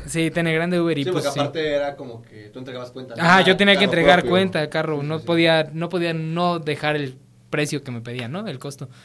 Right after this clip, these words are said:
Speaker 1: Entonces, pues sí, tenía que seguir trabajando. Pero, pues sí, o sea, la verdad es que hay buenas experiencias de Uber, hay chidas, y también hay unas que no están tan chidas, pero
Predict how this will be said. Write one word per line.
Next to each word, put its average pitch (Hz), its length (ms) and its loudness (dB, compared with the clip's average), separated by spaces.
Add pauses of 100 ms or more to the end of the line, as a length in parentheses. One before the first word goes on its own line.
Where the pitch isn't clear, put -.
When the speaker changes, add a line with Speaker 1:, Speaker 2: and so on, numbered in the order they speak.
(200)
Speaker 1:
Entonces, 139 300 -6
pues 131 100 -8
sí, 139 140 -4
tenía 131 200 -6
que 127 60 -12
seguir 131 240 -10
trabajando. 127 460 -10
Pero, 135 240 -4
pues 143 160 -6
sí, 262 180 -4
o 226 80 -4
sea, 175 320 -8 (360)
la 165 120 2
verdad 202 160 2
es - 80 -2
que 175 160 0
hay 151 160 0
buenas 151 300 -8
experiencias 127 420 -10
de 120 80 -8
Uber, 143 300 -6 (120)
hay 123 180 -10
chidas, 165 440 -10
y 131 60 -8
también 127 260 -10
hay 123 120 -10
unas 120 180 -12
que - 100 -20
no 113 220 -20
están 120 360 -16
tan 131 300 -16
chidas, 160 380 -14
pero 135 240 -10